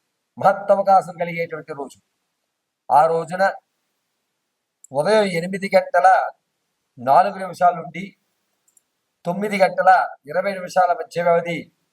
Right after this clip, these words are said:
దుర్ముహూర్తంగా చెప్తాం. ఈ ఎనిమిది గంటల నుంచి తొమ్మిది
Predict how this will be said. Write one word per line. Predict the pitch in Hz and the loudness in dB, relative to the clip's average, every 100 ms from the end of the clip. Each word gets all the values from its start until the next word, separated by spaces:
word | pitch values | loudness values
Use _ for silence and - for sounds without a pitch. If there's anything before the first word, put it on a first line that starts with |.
| _ _ _ | _ _ _
దుర్ముహూర్తంగా | 117 156 196 190 190 185 180 | -12 -6 0 0 0 0 0
చెప్తాం. | 160 - - 180 - - _ _ _ _ _ - | -2 -2 0 0 -4 -18 _ _ _ _ _ -16
ఈ | 180 185 | -12 -6
ఎనిమిది | 160 165 202 202 196 | -4 -4 -4 -4 -2
గంటల | 180 185 175 | -2 0 -4
నుంచి | 175 - 208 214 - _ _ _ _ _ | -6 -12 -14 -14 -16 _ _ _ _ _
తొమ్మిది | 170 170 202 | -6 -4 -4